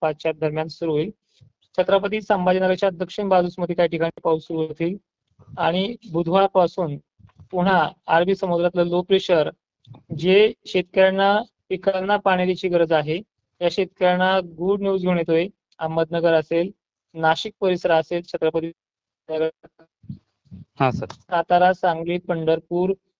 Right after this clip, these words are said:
Speaker 1: अ, तसेच, अ, कोकण किनारपट्टी, सोलापूर, बीड,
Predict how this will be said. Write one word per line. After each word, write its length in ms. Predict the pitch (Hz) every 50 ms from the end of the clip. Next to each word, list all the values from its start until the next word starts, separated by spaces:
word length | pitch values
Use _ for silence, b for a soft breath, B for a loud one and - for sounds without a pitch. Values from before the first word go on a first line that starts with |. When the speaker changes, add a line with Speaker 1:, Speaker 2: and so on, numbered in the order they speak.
| _ _
Speaker 1:
अ, 260 | 160 156 151 151 156 151 -
तसेच, 400 | 202 - - 190 175 - - 208
अ, 280 | - - 175 170 170 175 - -
कोकण 280 | - 170 - 185 180 180
किनारपट्टी, 580 | 175 175 170 165 160 - 165 160 - 175 180 175
सोलापूर, 560 | - 185 165 160 160 160 - - 175 175 175
बीड, 480 | 165 151 - 160 170 170 165 165 180